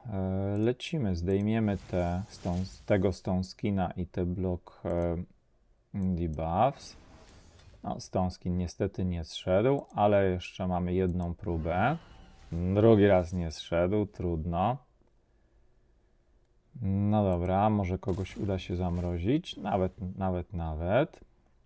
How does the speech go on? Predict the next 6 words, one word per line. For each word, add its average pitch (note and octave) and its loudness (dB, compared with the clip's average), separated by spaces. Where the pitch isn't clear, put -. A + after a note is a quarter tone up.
No E2 -8
zobaczymy, F2+ -8
co - -14
tam F2+ -6
ten F2+ -4
Jingwon F#2+ 4